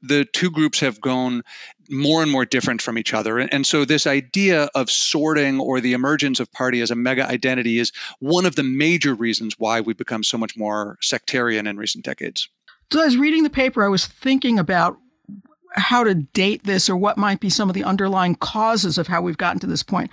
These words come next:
Speaker 2: And I started thinking about the end of the Fairness Doctrine in nineteen eighty-seven, which, for listeners who may not remember this,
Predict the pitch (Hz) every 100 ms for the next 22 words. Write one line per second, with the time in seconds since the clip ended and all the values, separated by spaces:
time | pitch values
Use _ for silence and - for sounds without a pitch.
0 | - - - 226 226 262 262 262 254 240
1 | 208 185 185 - - - 214 214 - 214
2 | 240 233 214 196 190 185 220 208 214 -
3 | 202 185 185 - 190 175 165 170 - 185
4 | 175 170 170 - 196 185 180 180 165 170
5 | - - 196 196 196 175 185 180 180 175
6 | 175 196 220 254 190 170 190